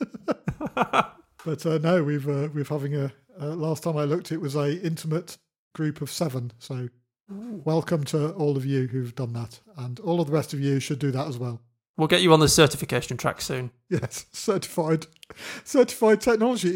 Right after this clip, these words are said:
Speaker 1: Eeyore.
Speaker 2: Uh, there you go. <laughs> Let the madness begin.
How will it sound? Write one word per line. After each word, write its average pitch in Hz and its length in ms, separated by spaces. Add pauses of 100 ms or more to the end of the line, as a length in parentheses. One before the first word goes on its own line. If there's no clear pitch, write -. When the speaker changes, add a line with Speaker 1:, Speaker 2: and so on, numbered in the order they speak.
(140)
Speaker 1:
Eeyore. 127 240 (360)
Speaker 2:
Uh, 175 240 (720)
there 160 120
you 147 40
go. 196 240 (320)
<laughs> - 320
Let 208 120
the 202 60
madness 180 380
begin. 147 280